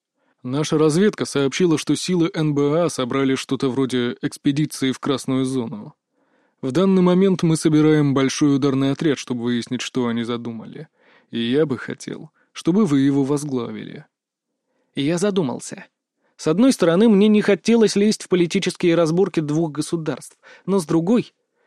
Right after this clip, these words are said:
если новый британский альянс действительно находится под контролем Фероса, и тот использует его в качестве плацдарма для Королевы Ночи, то я обязан вмешаться. Свою божественность же я пока не собирался демонстрировать.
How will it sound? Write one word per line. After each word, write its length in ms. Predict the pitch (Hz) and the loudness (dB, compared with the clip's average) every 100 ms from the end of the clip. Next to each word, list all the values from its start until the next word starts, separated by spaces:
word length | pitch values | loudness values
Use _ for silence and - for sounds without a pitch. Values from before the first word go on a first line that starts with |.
| _ | _
если 320 | 143 214 - | -2 0 2
новый 280 | 202 233 226 | 4 4 4
британский 440 | 190 196 226 - 170 | 4 4 2 4 4
альянс 320 | 165 220 160 | 4 2 2
действительно 640 | 143 156 - 220 190 151 | 0 0 0 0 2 0
находится 440 | 160 214 202 165 | 0 0 0 -2
под 160 | 175 170 | -4 -2
контролем 440 | 180 160 202 165 | -2 0 0 0
Фероса, 600 | 143 - 240 185 - - - - _ | -2 -2 0 0 -4 -12 -12 -20 _
и 120 | 127 | -2
тот 180 | 190 190 | 0 -2
использует 520 | - 202 185 185 170 | 2 2 4 2 2
его 200 | 175 180 | 0 0
в 80 | - | 0
качестве 420 | 185 - 156 170 | -2 -2 -2 -2
плацдарма 580 | 165 156 131 170 180 147 | 0 -2 0 0 0 0
для 180 | 139 | -2
Королевы 440 | 139 135 135 147 131 | -2 -4 -2 -2 -2
Ночи, 500 | 127 175 - - - - - - | -4 -4 -6 -10 -16 -20 -20 -8
то 80 | 135 | -6
я 260 | 123 180 | 0 2
обязан 380 | 170 143 156 151 | 2 2 2 0
вмешаться. 760 | 127 143 139 165 151 - - - _ _ _ _ _ | -2 -4 -2 -2 -4 -8 -18 -20 _ _ _ _ _
Свою 380 | - - 135 233 | -14 -6 -2 2
божественность 640 | 208 156 240 - 262 254 | 2 2 2 4 4 4
же 120 | 254 | 4
я 180 | 247 233 | 4 2
пока 280 | 233 226 240 | 0 2 4
не 200 | 226 214 | 4 4
собирался 560 | - 247 233 139 123 131 | 4 4 4 2 0 -4
демонстрировать. 800 | 123 120 - 127 117 117 - | -4 -6 -8 -10 -10 -14 -18